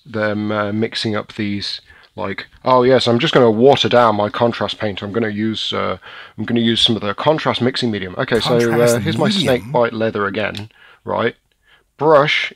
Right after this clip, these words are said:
Speaker 1: in onto my palette. Let's get a bit more than that. Brush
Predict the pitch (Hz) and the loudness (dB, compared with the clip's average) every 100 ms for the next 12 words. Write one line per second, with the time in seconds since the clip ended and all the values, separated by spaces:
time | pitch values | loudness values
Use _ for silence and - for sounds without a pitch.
0 | - 135 104 95 95 _ _ _ _ _ | -4 -2 -2 -6 -16 _ _ _ _ _
1 | _ _ - 135 131 127 117 - 104 92 | _ _ -2 0 0 0 0 0 -2 -2
2 | 95 - _ _ - - 104 113 110 95 | -8 -14 _ _ -16 -12 -10 -8 -6 -6
3 | 92 95 95 - _ _ _ _ _ _ | -8 -10 -12 -14 _ _ _ _ _ _
4 | - 156 143 - | 2 2 2 -8